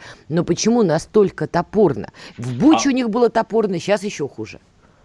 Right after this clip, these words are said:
Speaker 2: А мне кажется, что именно это... а, они ж не сами это говорят. Это, то есть, подготовленное специальными людьми, боевыми пропагандистами. Делай А, делай Б, делай С. Вот они это повторяют. Оно самое действенное.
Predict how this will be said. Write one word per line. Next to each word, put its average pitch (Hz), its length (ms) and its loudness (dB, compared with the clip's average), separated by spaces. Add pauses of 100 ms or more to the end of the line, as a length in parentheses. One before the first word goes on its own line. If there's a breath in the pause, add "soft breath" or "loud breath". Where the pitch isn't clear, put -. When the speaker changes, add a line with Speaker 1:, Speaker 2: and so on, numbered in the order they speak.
Speaker 2:
А 180 160 6
мне 151 160 -4
кажется, - 380 -12
что 98 420 -8
именно 113 340 -2
это... 104 840 2
а, 117 300 2
они 185 180 2
ж - 100 -2
не 185 100 0
сами 165 380 4
это 98 160 -6
говорят. 104 540 0
Это, 123 240 -2
то 151 120 -2
есть, 123 200 -2
подготовленное 135 960 2
специальными 123 720 0
людьми, 110 640 2
боевыми 147 680 2
пропагандистами. 113 1120 0
Делай 113 560 2
А, 170 280 6
делай 107 380 -4
Б, 147 400 2
делай 113 520 0
С. 92 460 0
Вот 226 460 0
они 208 280 2
это 143 140 -4
повторяют. 113 540 2
Оно 214 200 2
самое 220 560 4
действенное. 113 880 -4